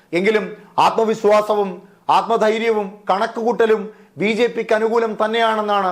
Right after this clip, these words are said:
ബി ജെ പി പാളയങ്ങൾ പറയുന്നത്. ഒന്നുകിൽ ഒരു സീറ്റ്, അല്ലെങ്കിൽ ആറ് സീറ്റ്, ഒന്ന് മുതൽ ആറ് വരെ സീറ്റുകളിൽ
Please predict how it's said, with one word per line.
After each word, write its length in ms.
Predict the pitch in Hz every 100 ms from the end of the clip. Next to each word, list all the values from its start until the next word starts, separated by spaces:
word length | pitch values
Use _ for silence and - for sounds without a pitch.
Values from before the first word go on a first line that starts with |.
| - 151
ബി 100 | 208
ജെ 60 | 214 220
പി 80 | 190
പാളയങ്ങൾ 340 | 175 156 147 143
പറയുന്നത്. 360 | 139 147 147 160 165 - _ _ _ _ _ 170
ഒന്നുകിൽ 320 | 208 208 220 190 - 175
ഒരു 120 | 196 208
സീറ്റ്, 260 | 175 156 123 - - 165
അല്ലെങ്കിൽ 340 | 196 202 185 170 - 151
ആറ് 160 | 190 196 -
സീറ്റ്, 240 | 123 - - 165
ഒന്ന് 160 | 214 240
മുതൽ 180 | 247 247 214 208
ആറ് 140 | 240 240
വരെ 140 | 240 226
സീറ്റുകളിൽ 420 | 226 233 226 226